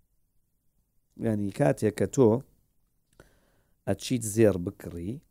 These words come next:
ئەگەر یەک، کابراوتی یەک ئۆنسەیە، مانای وایە سی و یەک گرامی پیاوی، سی و یەک گرام و سەد سەنت. یا گەوتیەوە سی و یەک گرام و سەد سەنتە، مانای وایە ئۆنسەیەک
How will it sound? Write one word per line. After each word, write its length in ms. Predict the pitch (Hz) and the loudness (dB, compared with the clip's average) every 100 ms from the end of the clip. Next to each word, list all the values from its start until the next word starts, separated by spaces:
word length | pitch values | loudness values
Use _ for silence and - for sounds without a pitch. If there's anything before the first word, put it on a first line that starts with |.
| _ _ _ _ _ _ _ _ _ | _ _ _ _ _ _ _ _ _
ئەگەر 260 | 107 110 110 - - - | -6 2 0 0 -18 -8
یەک، 180 | 113 113 _ _ - - 92 | -6 -6 _ _ -20 -20 -18
کابراوتی 460 | - 95 135 143 120 | -10 4 6 6 4
یەک 100 | 104 - | 4 4
ئۆنسەیە، 380 | 95 - 101 101 | 2 0 -2 -2
مانای 260 | 98 110 120 | -2 -2 0
وایە 180 | 120 117 | 2 2
سی 220 | 110 - | 0 -4
و 40 | 104 | 0
یەک 80 | 107 | 2
گرامی 400 | 101 87 87 87 - _ | 2 -2 -4 -6 -12 _
پیاوی، 360 | - 80 71 76 | -8 -8 -10 -18
سی 160 | - 98 | -16 -4
و 40 | 101 | -4
یەک 100 | 104 | 0
گرام 200 | 95 90 | -2 -4
و 60 | 85 | -6
سەد 220 | - 78 - | -6 -4 -8
سەنت. 180 | - _ 95 | -10 _ -8
یا 260 | 101 127 135 | 0 2 2
گەوتیەوە 400 | 123 131 127 107 98 | 4 2 2 -2 -2
سی 140 | - 113 | -4 -4
و 40 | |
یەک 120 | 98 | -2
گرام 200 | 95 87 90 | -2 -6 -6
و 40 | |
سەد 220 | - 92 - | -8 -8 -14
سەنتە، 280 | 82 - 131 | -14 -12 -6
مانای 260 | 98 95 101 | -6 -4 -4
وایە 160 | 120 147 - | -2 -4 -6
ئۆنسەیەک 500 | 101 92 - 123 | -8 -6 -2 -2